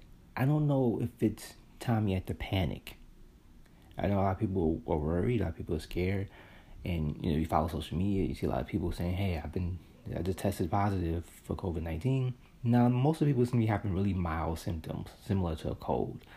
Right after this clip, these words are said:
which is good, 'cause it, meaning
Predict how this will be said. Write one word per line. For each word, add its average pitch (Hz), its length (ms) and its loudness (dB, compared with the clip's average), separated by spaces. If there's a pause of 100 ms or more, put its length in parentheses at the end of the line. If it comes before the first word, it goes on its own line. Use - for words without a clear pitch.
(360)
which - 280 0
is 87 200 0
good, 85 400 2 (120)
'cause 80 160 -4
it, 80 160 -2 (200)
meaning 80 480 0